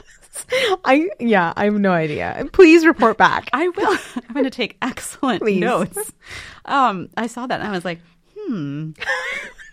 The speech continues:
Speaker 1: I saw that too, and I was like, "Oh, there's a reason I'm not in this
Speaker 2: And I was
Speaker 1: committee."
Speaker 2: thinking, "Oh, that is something I guess I have to
Speaker 1: <laughs> Learn about.
Speaker 2: become an expert on <laughs> between now and <laughs> Thursday."
Speaker 1: <laughs>
Speaker 2: All right, and so also on Thursday is gonna be the second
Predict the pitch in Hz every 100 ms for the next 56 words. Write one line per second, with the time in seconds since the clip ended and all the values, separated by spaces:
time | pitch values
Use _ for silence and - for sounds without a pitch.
0 | - - 277 - 427 330 262 262 233 226
1 | 208 - 302 - - 277 254 214 - 220
2 | 202 196 185 175 170 151 160 208 208 151
3 | 147 - 220 202 - 175 170 160 170 208
4 | 196 190 208 214 180 160 156 170 165 165
5 | 170 170 - - 180 170 339 233 - 233
6 | 226 185 180 208 254 - 226 180 160 214
7 | - - - 226 262 220 131 143 135 170
8 | _ 180 - - 262 285 - - 277 -
9 | - - - 240 214 254 185 - - 605
10 | 587 480 359 302 269 494 453 320 311 311
11 | 294 277 247 180 233 247 - 254 285 233
12 | 202 185 180 185 170 170 - 190 190 165
13 | 165 - - 165 233